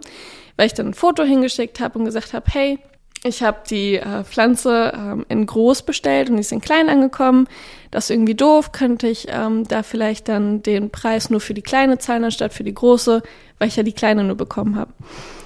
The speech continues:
Und das ist dann auch gar kein Problem gewesen und wir haben das alles lösen können und, ähm, so sollte eine Kommunikation mit einem Online-Shop laufen. „Hey, ich hab ein Problem, das ist mein Lösungsweg oder es, habt ihr einen besseren Lösungsweg, schlagt mir doch mal was vor.“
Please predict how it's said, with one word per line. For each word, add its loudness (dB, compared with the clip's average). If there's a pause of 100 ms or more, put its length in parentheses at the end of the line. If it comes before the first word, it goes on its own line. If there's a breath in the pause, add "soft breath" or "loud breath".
(200 loud breath)
Und 6
das 0
ist -10
dann 0
auch -10
gar -4
kein -6
Problem 4
gewesen 4
und -4
wir -6
haben -2
das -6
alles -8
lösen 6
können -2
und, -6
ähm, -6
so 2
sollte 4
eine 0
Kommunikation 6
mit 2
einem -8
Online-Shop 0
laufen. -6 (360 loud breath)
„Hey, 0
ich -4
hab -2
ein 0
Problem, 4 (880 loud breath)
das 2
ist -4
mein 2
Lösungsweg 0 (120)
oder 2
es, -4
habt -8
ihr 0
einen -6
besseren 2
Lösungsweg, -2
schlagt -6
mir -4
doch -6
mal -8
was -10
vor.“ 0